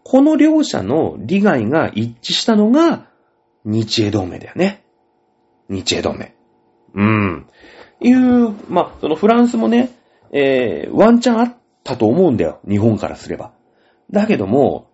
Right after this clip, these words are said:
な、なんかね、自分たちの敵の、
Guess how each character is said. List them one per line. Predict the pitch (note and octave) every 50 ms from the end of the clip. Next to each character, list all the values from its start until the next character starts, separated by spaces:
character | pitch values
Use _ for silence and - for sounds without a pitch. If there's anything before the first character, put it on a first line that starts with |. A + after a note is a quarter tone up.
| _
な、 | - G2+ G#2 G#2 A#2 G#2+
な | G#2 A2+
ん | B2
か | A#2 -
ね、 | D#2+ E2 E2 F2 F2+ -
自 | - - - G2+
分 | A#2+ F#3+ A#3 A#3+
た | A#3 C#3
ち | A#2+ - -
の | D#2+ D#2
敵 | - _ - - - - F3
の、 | F3 G3 G#3+ G#3 C#3+ - -